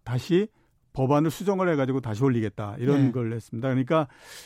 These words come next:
Speaker 1: 제가 봤을 때는 이제서부터는 아마 그 미국 국민들의 여론이라고 하는 거를,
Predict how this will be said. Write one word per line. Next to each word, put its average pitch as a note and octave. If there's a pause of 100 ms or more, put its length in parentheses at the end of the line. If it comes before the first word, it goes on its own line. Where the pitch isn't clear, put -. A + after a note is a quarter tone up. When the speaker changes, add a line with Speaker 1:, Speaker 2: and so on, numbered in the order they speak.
Speaker 1:
제가 C3+
봤을 E3
때는 D3+
이제서부터는 C3+
아마 C#3+
그 C3
미국 C3+
국민들의 D3
여론이라고 C3+
하는 B2
거를, C3+